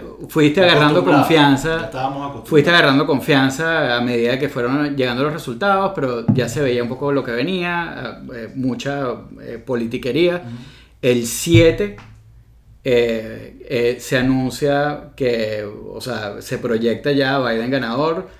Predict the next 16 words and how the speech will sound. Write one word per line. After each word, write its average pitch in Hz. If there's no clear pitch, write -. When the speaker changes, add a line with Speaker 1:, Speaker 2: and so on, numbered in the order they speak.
Speaker 1:
con 123
el, 120
eh, 113
y, 127
y 95
con 117
el 110
fabuloso 120
episodio 131
de 117
Four 123
Seasons 127
Landscaping 110
y 107
todo 101
esto. -